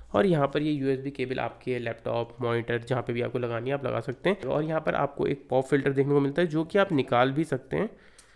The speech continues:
ऐसे करके simply आप निकाल सकते हैं और चाहें तो आप वापस भी लगा सकते हैं, आपकी मर्ज़ी है। तो दोस्तों, ये है हमारा Fifine का माइक्रोफोन, जो कि मुझे काफ़ी ज़्यादा अच्छा लगा है पहली बार देखने में, मतलब काफ़ी ज़्यादा अच्छा लगा है।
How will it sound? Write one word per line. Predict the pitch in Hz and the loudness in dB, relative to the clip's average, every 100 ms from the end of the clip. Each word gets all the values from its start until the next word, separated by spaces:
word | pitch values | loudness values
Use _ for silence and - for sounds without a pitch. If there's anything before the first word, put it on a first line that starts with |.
| - - _ _ - | -20 -20 _ _ -8
ऐसे | - 131 143 | -6 -4 -4
करके | 139 131 208 - _ - | -4 -4 -8 -10 _ -10
simply | 139 127 156 | -8 -6 -4
आप | 165 147 | -6 -4
निकाल | 127 120 | -4 -4
सकते | 117 123 - | -6 -8 -8
हैं | 127 - - _ | -8 -10 -20 _
और | 131 | -4
चाहें | 131 135 127 151 | 2 2 2 2
तो | 135 | 2
आप | 139 | 2
वापस | 127 120 127 | 2 0 -2
भी | 127 | 0
लगा | 127 | 0
सकते | 131 139 185 | 0 -2 -4
हैं, | - | -4
आपकी | 120 - 131 | -4 -4 -2
मर्ज़ी | 131 131 151 | 0 -2 -4
है। | 208 - - _ | -6 -8 -20 _
तो | 185 | 2
दोस्तों, | 208 247 269 | 2 2 0
ये | 220 147 170 | 0 2 4
है | 208 | 4
हमारा | 190 175 170 196 196 | 4 4 4 4 0
Fifine | 170 165 165 170 175 | -4 -2 2 2 4
का | 185 | 2
माइक्रोफोन, | 151 139 151 156 196 175 | 2 2 0 0 0 2
जो | 156 | 0
कि | 175 | 0
मुझे | 180 170 208 | 0 0 0
काफ़ी | 156 143 170 | 2 2 2
ज़्यादा | 175 180 | 2 2
अच्छा | - 143 - | -2 -2 2
लगा | 160 151 147 | 4 4 4
है | 151 156 170 180 180 - - _ - - | 2 2 2 0 -4 -16 -20 _ -8 0
पहली | 143 147 | 2 4
बार | 151 147 | 4 4
देखने | 143 139 151 | 0 0 0
में, | 156 | 0
मतलब | 165 151 147 147 151 - - | 0 -2 -4 -4 -4 -8 -4
काफ़ी | 143 156 | -2 2
ज़्यादा | 165 | 2
अच्छा | 160 165 | 2 2
लगा | 156 170 | 2 2
है। | 202 | 0